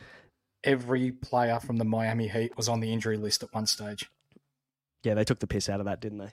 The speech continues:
Speaker 2: So I
Speaker 1: Yeah,
Speaker 2: don't
Speaker 1: they
Speaker 2: know.
Speaker 1: did.
Speaker 2: It'll be very interesting to see whether they do that again this year.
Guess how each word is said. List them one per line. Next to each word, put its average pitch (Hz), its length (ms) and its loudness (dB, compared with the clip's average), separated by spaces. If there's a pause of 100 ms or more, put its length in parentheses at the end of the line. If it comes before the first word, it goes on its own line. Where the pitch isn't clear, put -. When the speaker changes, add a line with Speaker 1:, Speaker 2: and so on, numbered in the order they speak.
(160)
Speaker 2:
So - 160 -8
I 107 300 -4
Speaker 1:
Yeah, 107 180 2
Speaker 2:
don't 101 140 -4
Speaker 1:
they 98 100 -4
Speaker 2:
know. 95 80 -8
Speaker 1:
did. - 100 -14
Speaker 2:
It'll 120 120 -4
be 117 100 2
very 107 240 2
interesting 110 380 -2
to 104 40 -4
see 104 200 -6
whether 104 180 -4
they 104 140 -4
do 107 160 -2
that 107 120 -4
again 104 200 -6
this 104 200 -10
year. 101 140 -8